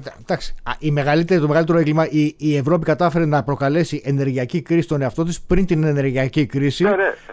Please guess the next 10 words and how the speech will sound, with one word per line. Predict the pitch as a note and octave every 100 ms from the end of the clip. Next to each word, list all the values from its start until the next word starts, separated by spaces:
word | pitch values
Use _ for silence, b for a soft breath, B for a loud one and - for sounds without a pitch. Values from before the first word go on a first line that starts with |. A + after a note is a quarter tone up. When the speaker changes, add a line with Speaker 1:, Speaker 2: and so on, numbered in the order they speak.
| -
Speaker 1:
Ε, | D#3 D3+ C#3+ C#3
ε, | C#3 A#2
στην | - D3+
ουσία | B2+ G3
καταστέλλοντας, | F3 F3 C#3+ A2 F#3 F#3 F#3+ F#3+ F#3
ε, | F3
τις, | D#3+ D#3+ -
ε, | D#3+ D3+ D3 C#3+ C#3 C3+ C3+
δικές | C3+ F#3
της | F3